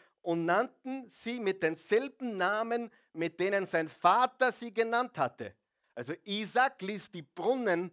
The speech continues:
wieder aufgraben und gab ihnen die alten Namen. Vers neunzehn. Auch gruben Isaaks Knechte im Grunde und fanden dort eine Quelle lebendigen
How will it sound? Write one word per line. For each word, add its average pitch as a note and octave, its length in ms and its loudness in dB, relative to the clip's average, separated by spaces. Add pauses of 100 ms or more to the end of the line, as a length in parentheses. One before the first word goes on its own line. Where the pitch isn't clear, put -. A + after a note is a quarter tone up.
(200)
wieder D#3+ 400 4
aufgraben D#3+ 880 2 (280)
und E3+ 260 -6
gab G3+ 360 2
ihnen A3 380 -4
die D#3 180 -8
alten F3+ 500 0
Namen. E3 580 -2
Vers C3 200 -4
neunzehn. G3+ 520 -2 (400)
Auch A3+ 400 2
gruben A3 500 -6
Isaaks A3 640 -2
Knechte G3 500 -6
im E3 320 -6
Grunde E3 640 -4 (480)
und E3 180 -6
fanden A3 540 0
dort F#3+ 340 0
eine C#3+ 240 -2
Quelle G3+ 680 0 (120)
lebendigen C#3 1200 -2